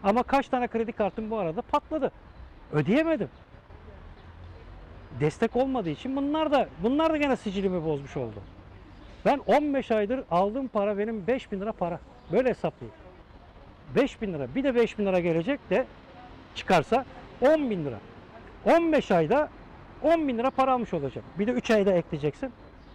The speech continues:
Olur mu sizce? Ben kırk dokuz yaşındayım. İki bin, normalde iki bin dokuz senesinde kantin işletmeye başladım.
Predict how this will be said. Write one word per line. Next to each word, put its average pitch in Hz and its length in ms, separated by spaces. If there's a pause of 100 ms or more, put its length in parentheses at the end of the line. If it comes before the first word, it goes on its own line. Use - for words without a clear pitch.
(1200)
Olur 233 200
mu 233 120
sizce? 165 340 (800)
Ben - 140
kırk - 240
dokuz 233 220
yaşındayım. 208 420 (100)
İki 208 260
bin, 247 160 (640)
normalde 208 560
iki 233 200
bin 240 160
dokuz 233 240
senesinde 180 640 (580)
kantin 170 300
işletmeye 220 440
başladım. 233 380